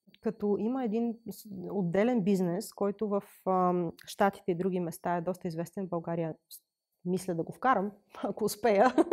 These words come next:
<laughs> а, така наречения property staging. То дори няма такава, няма такъв термин на български до такава степен. Тоест да влезеш и да поставиш един дом от името на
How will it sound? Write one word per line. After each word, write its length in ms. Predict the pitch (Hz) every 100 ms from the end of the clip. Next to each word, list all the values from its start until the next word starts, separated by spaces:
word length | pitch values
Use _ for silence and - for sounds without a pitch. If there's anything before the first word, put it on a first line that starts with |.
| 381 -
<laughs> 400 | - - - -
а, 380 | 220 214 208 202
така 200 | 196 226
наречения 420 | 233 240 254 233
property 460 | 208 214 208 208 -
staging. 540 | - 190 170 160 165
То 120 | - 202
дори 180 | 196
няма 260 | 214 208 214
такава, 600 | 208 208 196 196 190 185 - _ _ _ _ 202
няма 220 | 202 220
такъв 200 | 233 -
термин 320 | 185 226 247
на 80 | 160
български 420 | 156 151 - -
до 100 | 165
такава 320 | 170 180 170
степен. 340 | 160 - - 170
Тоест 280 | 190 190 - - -
да 140 | 185
влезеш 340 | 180 208 247 -
и 40 |
да 80 | 214 -
поставиш 680 | - - - 202 202 196 -
един 320 | 196 170 175 156
дом 320 | 151 190 370 - _ _ -
от 160 | 208 -
името 320 | 226 226 226
на 140 | 220